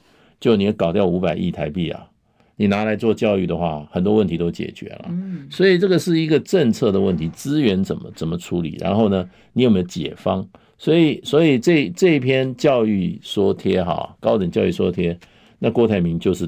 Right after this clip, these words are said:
Speaker 1: 得分了嘛。对，那很多政治观察家就观察说，他，他这个举动在干嘛？他是不是还要出来？
Speaker 2: 因为这个时间点呢，我先前在节目上聊到，其实没有刻意做，做，
Speaker 1: 嗯。
Speaker 2: 做 highlight，但是不小心就有一些
Speaker 1: 嗯。
Speaker 2: 平面媒体去，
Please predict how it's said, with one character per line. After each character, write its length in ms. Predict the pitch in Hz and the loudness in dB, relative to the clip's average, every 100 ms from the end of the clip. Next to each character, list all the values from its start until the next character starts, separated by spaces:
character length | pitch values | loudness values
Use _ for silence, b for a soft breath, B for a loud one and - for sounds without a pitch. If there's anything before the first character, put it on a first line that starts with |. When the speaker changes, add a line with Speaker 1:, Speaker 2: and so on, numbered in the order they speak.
| - | -6
Speaker 1:
得 260 | 78 78 87 | -4 -2 -2
分 320 | - 92 85 | -2 -2 -2
了 100 | 80 | -4
嘛。 140 | - - - _ b b b b | -10 -16 -20 _ b b b b
对， 220 | - 85 | -4 -2
那 160 | - 220 - - | 0 0 0 -8
很 180 | - 95 | -4 0
多 440 | 135 147 151 151 | 2 4 4 2
政 200 | 147 160 | 0 0
治 120 | 139 123 | 0 0
观 180 | 127 | 2
察 140 | 113 101 | 2 2
家 180 | 107 101 | 0 0
就 160 | 104 | 0
观 180 | 87 101 | 0 0
察 160 | 90 82 | 0 -2
说， 160 | 90 | -2
他， 140 | 85 92 | -2 -2
他 80 | |
这 80 | 98 | -2
个 80 | 87 | -2
举 180 | 87 - | -4 -8
动 180 | - 80 | -8 -8
在 140 | 80 | -8
干 200 | 78 78 67 | -8 -8 -10
嘛？ 180 | - 80 | -16 -12
他 80 | 85 | -10
是 100 | 85 | -6
不 60 | 92 | -6
是 60 | |
还 120 | 78 82 | -4 -4
要 140 | 82 | -6
出 220 | - 85 | -6 -6
来？ 40 | 294 | -4
Speaker 2:
因 60 | |
为 160 | 359 330 | -4 -4
这 100 | 349 | -2
个 120 | 311 | -4
时 180 | 226 220 | -4 -4
间 240 | 240 240 | -2 -2
点 180 | 233 147 | -2 -4
呢， 200 | 131 147 | -4 -2
我 140 | 151 156 | -2 -4
先 400 | - 123 208 226 | -8 -10 -4 -4
前 260 | 220 151 151 | -2 -4 -4
在 100 | 190 | -6
节 160 | 180 | -4
目 80 | 160 | -6
上 180 | 185 170 | -4 -6
聊 140 | 143 | -6
到， 140 | 143 165 | -6 -6
其 100 | 170 | -8
实 160 | 185 | -8
没 80 | 175 | -6
有 80 | 170 | -6
刻 240 | - 180 | -6 -6
意 140 | 165 160 | -4 -6
做， 420 | 165 143 123 - - _ _ | -6 -8 -8 -12 -20 _ _
做， 180 | - 190 | -2 0
Speaker 1:
嗯。 60 | 175 | 0
Speaker 2:
做 180 | 196 - | -4 -4
highlight， 540 | - 175 185 156 - - | -4 -2 -2 -4 -6 -4
但 160 | 214 | -2
是 100 | 226 | 0
不 60 | 190 | 0
小 160 | 175 | 0
心 300 | 131 180 180 | -4 -4 -6
就 280 | 180 170 127 | -4 -4 -6
有 120 | 139 | -6
一 20 | 156 | -6
些 220 | - 214 | -2 -4
Speaker 1:
嗯。 60 | - B | -4 B
Speaker 2:
平 140 | - 196 | -4 -2
面 120 | 214 | 0
媒 140 | 170 | -2
体 160 | 175 156 | -2 -4
去， 260 | - 185 | -6 -8